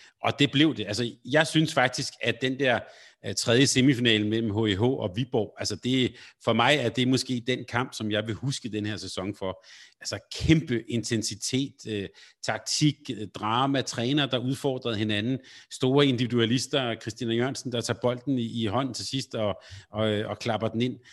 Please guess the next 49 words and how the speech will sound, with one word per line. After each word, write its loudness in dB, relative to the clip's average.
Altså -8
jeg -4
synes, -2
det 0
var 0
nogle -4
enormt 4
seværdige 0
og -2
nogle, 0
altså -8
virkelig, 2
virkelig -2
fede 0
kampe. -4
Det 0
synes -2
jeg 0
egentlig 2
også, 0
det -4
var -2
mellem -4
Odense -4
og -4
Team -4
Esbjerg. 0
Esbjerg 0
har, -4
har -8
jo -6
så -4
været 0
udfordret 0
på -4
ressourcer -2
på -4
alle 0
mulige -2
måder, -2
men -12
det -4
var -6
altså -4
også, -8
det -4
var 0
virkelig 0
håndbold -4